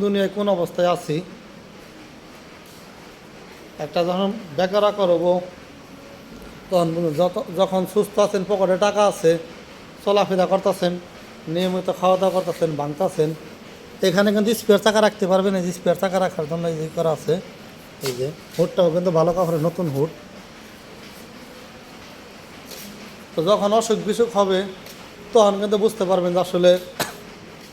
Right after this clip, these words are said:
এই আমার জীবনটা আসলে আমার না, আল্লাহ তাআলা নিয়ন্ত্রণ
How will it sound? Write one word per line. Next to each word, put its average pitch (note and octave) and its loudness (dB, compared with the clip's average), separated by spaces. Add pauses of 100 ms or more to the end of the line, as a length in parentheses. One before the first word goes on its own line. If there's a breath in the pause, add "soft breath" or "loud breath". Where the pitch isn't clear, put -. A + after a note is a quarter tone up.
(640)
এই E3 4 (220)
আমার F3 4
জীবনটা G3 2
আসলে F#3 -2
আমার D#3 -2
না, D#3 2
আল্লাহ D#3+ 2
তাআলা E3 4 (260)
নিয়ন্ত্রণ F3 -2